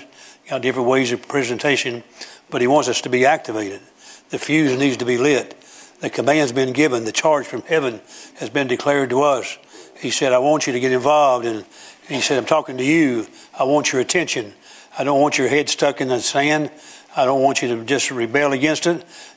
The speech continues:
If I got something for you to do, and find out what it is he wants you to do." And many of you are prayer warriors, and many of you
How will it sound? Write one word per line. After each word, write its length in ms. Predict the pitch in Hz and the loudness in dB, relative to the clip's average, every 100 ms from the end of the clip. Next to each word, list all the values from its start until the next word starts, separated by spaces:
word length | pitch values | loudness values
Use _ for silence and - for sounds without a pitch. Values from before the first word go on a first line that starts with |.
| - | -10
If 180 | 131 107 | -8 0
I 160 | 123 | 2
got 200 | 131 135 | 2 0
something 300 | - 156 - | 0 -2 -2
for 120 | 117 135 | -2 -2
you 100 | 127 | 2
to 60 | |
do, 220 | 139 156 147 - - - | 2 2 -2 -12 -20 -16
and 140 | 135 107 | -12 -4
find 260 | 151 139 | 0 0
out 100 | 135 | 2
what 160 | 123 135 | 0 0
it 80 | 135 | 2
is 240 | 147 127 | 2 2
he 80 | 135 | 0
wants 260 | 139 143 - | 0 0 -2
you 60 | |
to 60 | 147 | -2
do." 320 | 160 160 107 - - - - _ | 2 2 -2 -8 -20 -20 -20 _
And 280 | - 120 113 | -6 -6 -2
many 240 | 139 156 139 | 2 4 4
of 160 | 120 | 2
you 240 | 113 110 113 117 - - | 0 -4 -6 -10 -14 -12
are 120 | 110 | -12
prayer 300 | - 156 143 | -2 0 4
warriors, 440 | 127 117 110 107 | 4 2 -2 -6
and 100 | 113 | -4
many 200 | 135 147 | -2 0
of 140 | 135 | -2
you 100 | 127 | -4